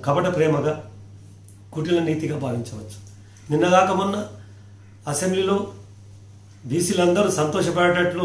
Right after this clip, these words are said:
నలభై రెండు శాతం స్థానిక సంస్థల ఎన్నికలలో రిజర్వేషన్ కల్పిస్తూ,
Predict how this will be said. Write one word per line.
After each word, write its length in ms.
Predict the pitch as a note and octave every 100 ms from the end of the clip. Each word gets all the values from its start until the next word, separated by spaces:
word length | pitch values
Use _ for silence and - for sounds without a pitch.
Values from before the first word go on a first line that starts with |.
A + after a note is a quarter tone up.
| C#3+
నలభై 240 | C#3 D3+ D#3+
రెండు 160 | D#3 D3+
శాతం 260 | E3 F3 C3+ - - - -
స్థానిక 300 | C3+ D#3 D#3 D3+
సంస్థల 260 | D3 D3 C3
ఎన్నికలలో 460 | D3 D3 C#3 C3+ G#2+ - - - - - -
రిజర్వేషన్ 500 | A#2 B2+ D3+ D3+ D3+ C3
కల్పిస్తూ, 420 | C3 D#3 - G3